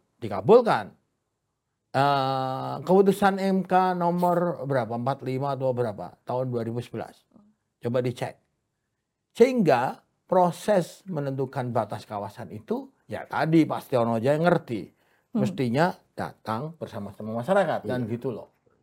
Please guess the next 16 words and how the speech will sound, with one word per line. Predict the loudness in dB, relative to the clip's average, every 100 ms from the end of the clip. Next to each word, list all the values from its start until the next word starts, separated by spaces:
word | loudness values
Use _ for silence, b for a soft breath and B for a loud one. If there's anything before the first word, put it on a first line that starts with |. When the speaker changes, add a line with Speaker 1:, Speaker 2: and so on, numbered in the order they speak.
| _
Speaker 1:
Itu | -6 -4 6
harus | 6 6 -4
dilakukan. | -8 -10 -12 -14 -16 2
Kalau | 4 4
itu | 4 4
dilakukan, | 6 6 4 0 2 2 -8 b b b _ _
Bu, | -2 0 0 -4
insya | -4 -6 -2 -2
Allah | 0 2 0
lah, | -2 -8 -16 _ _
nggak | -4 -2
ada | 0 -2
masalah | -2 -8 -10 -8 -8
bumi | -6 -6 -6
kita | -10 -14 -14
ini. | -18 -20